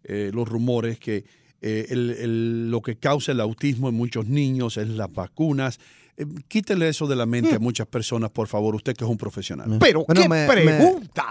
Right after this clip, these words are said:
Speaker 3: me, me, me, me acuerdo discutir esto con, con, con el doctor Mejía no, no hace mucho y, el, y me acuerdo que el doctor Mejía lo,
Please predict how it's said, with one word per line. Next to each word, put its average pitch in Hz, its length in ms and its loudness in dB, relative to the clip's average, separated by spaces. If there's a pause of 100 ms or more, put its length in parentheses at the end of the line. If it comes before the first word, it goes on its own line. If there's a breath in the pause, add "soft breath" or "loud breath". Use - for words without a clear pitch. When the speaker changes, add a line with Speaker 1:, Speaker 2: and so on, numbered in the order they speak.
(120)
Speaker 3:
me, 131 300 4
me, 143 240 2
me, 139 340 2
me 139 220 4
acuerdo 151 640 4
discutir 139 580 2
esto 147 300 0
con, 127 400 0
con, 113 360 0
con 117 220 2
el 110 60 2
doctor 110 340 2
Mejía 135 500 2
no, 123 320 0
no 120 460 2
hace 135 200 0
mucho 139 360 2
y, 139 80 2
el, 107 220 2
y 107 280 0
me 113 120 0
acuerdo 117 320 2
que 135 80 2
el 123 80 4
doctor 120 460 0
Mejía 127 460 2
lo, 113 240 2